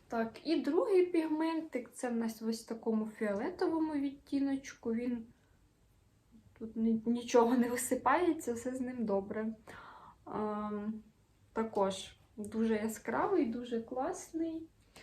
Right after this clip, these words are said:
Сводчі тут все буде. Так, і все інше в нас від, е, бренду Glambi. Так, ось тепер тут вся косметика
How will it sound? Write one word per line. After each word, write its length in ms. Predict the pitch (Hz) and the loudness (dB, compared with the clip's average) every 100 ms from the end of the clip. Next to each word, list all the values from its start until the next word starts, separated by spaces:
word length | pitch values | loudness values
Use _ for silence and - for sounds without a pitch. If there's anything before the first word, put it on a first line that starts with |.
| - | -20
Сводчі 840 | - - 220 262 277 - 247 233 226 - | -18 -14 -4 -2 -2 -4 -2 -2 -4 -10
тут 240 | - 254 | -14 -16
все 360 | - - - 254 | -14 -12 -4 -4
буде. 420 | 208 190 190 - 220 - - - - - - _ _ _ - - _ - - - - - - - - - | -4 -6 -8 -10 -10 -18 -20 -20 -20 -20 -20 _ _ _ -20 -20 _ -20 -20 -18 -18 -18 -20 -8 -8 -4
Так, 320 | 254 233 214 - - - - - | -2 0 0 -2 -10 -12 -12 -2
і 180 | 311 - - | 0 0 -2
все 280 | - - 302 | -8 4 4
інше 560 | - 233 339 - - | 4 2 0 0 0
в 140 | 381 330 | 2 4
нас 380 | 302 311 320 269 | 4 4 2 -4
від, 420 | - 262 226 220 | -2 0 0 2
е, 180 | 233 226 | 2 2
бренду 600 | 247 240 240 220 - 202 196 | 2 4 4 2 0 -4 -2
Glambi. 920 | 247 269 262 220 190 202 202 226 349 - - - - - - - _ - - - - _ _ _ | 0 2 2 0 -2 -4 -4 -2 -4 -6 -18 -20 -20 -20 -20 -20 _ -20 -20 -20 -20 _ _ _
Так, 640 | 240 226 214 220 - - - _ _ - - 202 | -4 -2 -4 -10 -18 -20 -20 _ _ -20 -14 -12
ось 140 | - | -12
тепер 380 | - 226 254 262 - | -16 -10 -10 -10 -12
тут 180 | 233 226 | -14 -14
вся 220 | - 240 | -10 -8
косметика 1000 | - 247 - 269 339 359 262 - 226 | -8 -10 -8 -4 -4 -4 -8 -4 -6